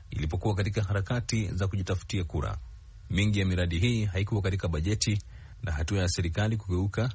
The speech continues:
baada ya uchaguzi na kuangazia miradi minne mikuu tu au ajenda nne, zikiwemo usalama wa chakula, nyumba nafuu, huduma nafuu za afya na uzalishaji wa viwanda,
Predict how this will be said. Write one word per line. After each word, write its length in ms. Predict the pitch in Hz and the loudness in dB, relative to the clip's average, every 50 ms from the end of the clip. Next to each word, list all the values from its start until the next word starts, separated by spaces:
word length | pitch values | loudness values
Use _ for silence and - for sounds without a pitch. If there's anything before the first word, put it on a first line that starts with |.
| - - | -6 -6
baada 260 | - - 80 87 90 87 | -2 0 0 2 2 2
ya 60 | 85 | 0
uchaguzi 460 | 85 87 85 80 87 90 87 87 87 | 0 0 0 0 2 2 2 2 0
na 80 | 82 82 | 0 0
kuangazia 440 | 82 82 80 80 80 80 80 87 | 0 0 0 0 0 0 2 2
miradi 320 | 85 80 78 78 73 73 73 | 2 2 2 2 0 0 2
minne 240 | 78 92 117 139 123 | 2 0 2 2 2
mikuu 360 | 98 85 80 - - 104 95 | 0 0 0 0 0 0 0
tu 340 | - - 151 151 123 92 92 - - - - - - - - - - | 2 2 2 2 0 0 -2 -6 -12 -18 -18 -18 -18 -18 -14 -4 0
au 220 | 98 104 104 - | 2 2 2 2
ajenda 300 | 85 92 92 101 98 101 | 2 2 2 2 2 4
nne, 340 | 104 110 92 71 64 64 65 - | 2 2 2 0 0 -2 -4 -4
zikiwemo 480 | - 80 87 - - 101 104 104 104 98 | -2 -4 -2 0 2 2 2 2 2 2
usalama 440 | 87 92 - 98 95 95 95 95 90 | 0 0 2 2 2 4 4 2 2
wa 60 | 87 | 2
chakula, 460 | 87 - 90 - - 120 113 110 113 101 - - - - - - - - - - | 0 -2 -2 0 0 2 2 2 0 -2 -4 -10 -16 -16 -16 -16 -16 -12 -4 0
nyumba 220 | 92 92 90 87 | 2 2 4 4
nafuu, 540 | 85 85 82 82 - - 113 120 120 117 117 - - - - - - - - - | 4 2 2 0 2 2 2 2 2 0 -2 -4 -6 -16 -18 -20 -20 -20 -8 -2
huduma 320 | - 104 107 101 95 90 | 0 2 4 4 4 2
nafuu 360 | 87 85 87 - - 110 104 | 2 0 0 0 0 2 2
za 160 | 90 90 - | 2 0 0
afya 400 | - 113 113 - - 107 98 92 - - - - - - - - - | 0 0 0 0 0 0 0 0 -2 -4 -8 -16 -16 -18 -14 -8 -4
na 80 | - 95 | -2 0
uzalishaji 560 | 104 98 104 98 98 95 - 127 123 117 110 | 2 2 4 2 2 2 2 2 2 2 2
wa 60 | 98 | 2
viwanda, 560 | 87 85 85 87 123 135 110 78 65 62 64 | 2 2 2 2 2 2 2 0 0 -2 -4